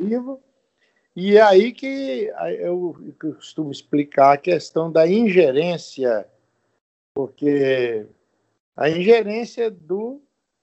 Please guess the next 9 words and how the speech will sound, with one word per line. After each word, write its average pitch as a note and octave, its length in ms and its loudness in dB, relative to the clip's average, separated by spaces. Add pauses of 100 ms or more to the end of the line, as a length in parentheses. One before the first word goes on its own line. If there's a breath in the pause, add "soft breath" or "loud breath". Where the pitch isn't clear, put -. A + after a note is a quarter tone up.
da D#3 120 -4
política F#3+ 720 -6
na F#3+ 200 -6
igreja F#3+ 480 0
começou G#3+ 600 -4
no B3 100 -12
Constantino, F#3 960 -8
com D#3 200 -6
Constantino, D#3+ 800 -6